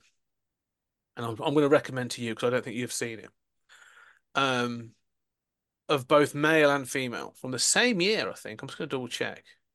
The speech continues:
Yeah, nineteen eighty, nineteen eighty-one. All right, they're a year apart. Is a film, the first one is male-centric,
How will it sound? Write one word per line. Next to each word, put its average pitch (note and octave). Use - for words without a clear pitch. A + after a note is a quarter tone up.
Yeah, B2
nineteen C#3
eighty, A2+
nineteen C3
eighty-one. A2
All B2
right, F2+
they're A2+
a A2+
year B2+
apart. G2+
Is D#3
a -
film, G#3+
the D#3
first A#3
one G3+
is D#3+
male-centric, D3+